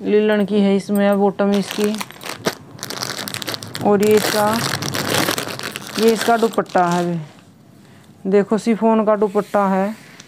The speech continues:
बहुत अच्छा डिजाइन है बे इसमें बंदेज का। देखो कितना प्यारा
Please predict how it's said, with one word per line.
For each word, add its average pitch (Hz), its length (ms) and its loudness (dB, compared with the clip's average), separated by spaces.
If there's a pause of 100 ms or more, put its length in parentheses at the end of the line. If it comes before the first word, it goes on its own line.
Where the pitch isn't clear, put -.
(880)
बहुत 202 380 4 (460)
अच्छा 220 320 -2
डिजाइन 214 480 2
है 202 100 2
बे 226 140 4
इसमें 208 240 0
बंदेज 214 380 4
का। 202 100 2
देखो 220 260 4
कितना 247 340 2
प्यारा 220 300 2